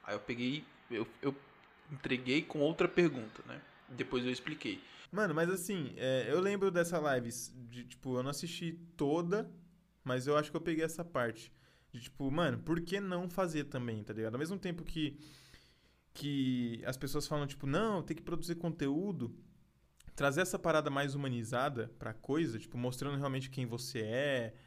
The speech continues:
Speaker 2: às vezes curiosidades sobre si, in-, inclusive as fraquezas, porque isso é o que liga, de certa forma, um ser humano com o outro, é muito relevante. Só que assim, eu acho,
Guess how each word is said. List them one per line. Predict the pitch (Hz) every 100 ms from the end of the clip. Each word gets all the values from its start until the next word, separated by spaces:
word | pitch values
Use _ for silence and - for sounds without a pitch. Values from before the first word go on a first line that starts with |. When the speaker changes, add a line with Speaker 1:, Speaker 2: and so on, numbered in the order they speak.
| -
Speaker 2:
às | 117 113
vezes | 123 120 120
curiosidades | 135 123 117 113 117 -
sobre | 135 107
si, | 107 - 147 160 156 127 110 - - - -
in-, | 139 147 156
inclusive | 143 135 151 180 160
as | 165
fraquezas, | - 147 - 139 170 147 127
porque | 131 - 139
isso | 143 151
é |
o |
que | 143 131
liga, | 123 147 135
de |
certa | - 123 123
forma, | - 120 110 107 - -
um | 120
ser | 127 120
humano | 117 113
com | 117
o | 113
outro, | 147 175 113 - - - -
é |
muito | 208 185
relevante. | 190 226 196 160 170 - - - - - -
Só | - 180
que |
assim, | 190 190 131 -
eu | 170 214 120
acho, | 143 160 -